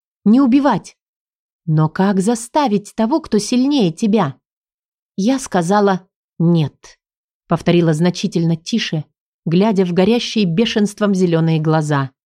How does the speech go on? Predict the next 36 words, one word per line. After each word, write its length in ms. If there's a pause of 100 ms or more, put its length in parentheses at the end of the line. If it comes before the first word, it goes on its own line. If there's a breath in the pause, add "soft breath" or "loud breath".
(680)
И 360 (120)
этой 520
одной 340
фразой 680
я 160
явно 400
довела 320
Дрейгана 500
до 120
белого 320
коленя. 640 (520)
Вот 220
только 280
он 200
довел 300
меня 240
на 100
пару 240
секунд 400
раньше. 540 (580)
И 140
теперь 340
мы 140
смотрели 460
друг 240
на 120
друга, 320
не 140
моргая, 560
словно 400
ждали, 440 (320)
кто 320
из 200
нас 240
сдастся 680
первым. 600